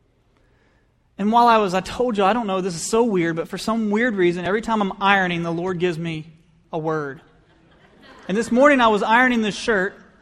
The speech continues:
and the Lord gave me a word. I, I'm serious. He gave me a word this morning, and he said this. He said, "Have you ever complained about your brother or sister at another church?" I was like, "Whoa, have I? Probably, yeah."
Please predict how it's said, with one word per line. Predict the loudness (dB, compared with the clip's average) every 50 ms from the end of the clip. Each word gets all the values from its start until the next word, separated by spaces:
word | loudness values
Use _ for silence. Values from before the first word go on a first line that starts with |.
| _ _ _ _ -12 -4 0
and | 0 2
the | 2
Lord | 4 4 2 2 2 4
gave | 4 4 4
me | 4 2
a | 0 2
word. | 4 4 4 4 2 0 -2 -2
I, | -4 -4 -4 -4 -4
I'm | -6
serious. | -6 -8 -10 -8 -4 -2 -2 0 0 -2 -2 -6 -10 -14 -18 -20 -20 -20 -20 -20 -12 -4
He | -2 0
gave | 2 4 4 4
me | 2 0
a | 0
word | 2 4 4 4 4
this | 2 0 -6 -4
morning, | -4 -4 -4 -4 -2
and | -2 -2
he | -4 -4
said | -4 -6 -6 -6 -4
this. | -4 -6 -6 -6 -10 -14 -18 -18 -20 -20 _ _ _ _ _ _ _ _ _ _ _ _ _ -20 _
He | -10 -8 -8
said, | -6 -4 -4 -4
"Have | -2 -2
you | 0 0
ever | 0 0 -2 -4
complained | -6 -6 -8 -6 -6 -6 -6 -6 -6 -6
about | -6 -6 -6
your | -6 -6
brother | -6 -4 -4 -4 -4 -6 -8
or | -8
sister | -8 -10 -10 -10 -10 -12 -12 -12 -12 -14 _ _ _ _ _ _ _ _ _ _ _ _ _ _ _ _ _ _ _ _ _ _ _ _ _
at | -12 -10 -8
another | -8 -8 -8 -10 -10
church?" | -12 -14 -18 -18 _ _ -20 -20 -20 _ _ _ _ _ _ _ _ _ _ _ _ _ _ _ _ _ _ _ _ _ _ _ _ _
I | -18 -16 -14
was | -12 -12 -12
like, | -12 -12 -14 -16 -12
"Whoa, | -12 -10 -10 -12 -14 -16 _ _ _ _ _ _ _ _ _ _ _ _
have | -10 -8 -8 -8 -8
I? | -8 -10 -10
Probably, | -10 -8 -8 -8 -8 -8 -8 -8
yeah." | -8 -8 -8 -10 -14